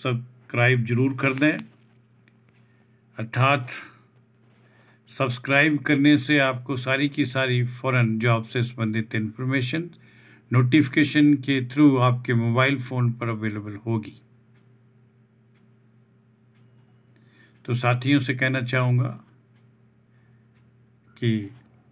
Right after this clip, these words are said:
जिन्होंने अभी तक इस हमारे YouTube चैनल फॉरेन एम्प्लॉयमेंट इन्फो को सब्सक्राइब नहीं किया है, कृपया वो इसे एक बार सब्सक्राइब जरूर कर दें, इसका बेल आइकन भी प्रेस कर दें,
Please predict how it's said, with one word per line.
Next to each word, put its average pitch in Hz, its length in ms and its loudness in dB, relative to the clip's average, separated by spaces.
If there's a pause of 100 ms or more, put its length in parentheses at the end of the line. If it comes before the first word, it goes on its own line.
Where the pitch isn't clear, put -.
(600)
जिन्होंने 123 380 6
अभी 117 180 4
तक 120 340 -2
इस - 340 -6 (220)
हमारे 113 380 0
YouTube 110 280 -6
चैनल 113 420 -2 (460)
फॉरेन 123 340 4
एम्प्लॉयमेंट 113 580 0
इन्फो 110 340 -4
को 101 380 -6 (400)
सब्सक्राइब 120 640 0
नहीं 113 300 2
किया 123 240 2
है, 156 100 2
कृपया 120 420 -2
वो 110 140 -4
इसे 110 200 -6
एक 104 280 -12
बार 104 140 -8
सब्सक्राइब 127 680 -6 (600)
जरूर 117 400 0
कर 131 200 0
दें, 160 220 2
इसका 131 280 -2
बेल 117 300 0
आइकन 113 380 0
भी 147 100 -2
प्रेस 120 420 -4
कर 113 180 -6
दें, 156 320 -8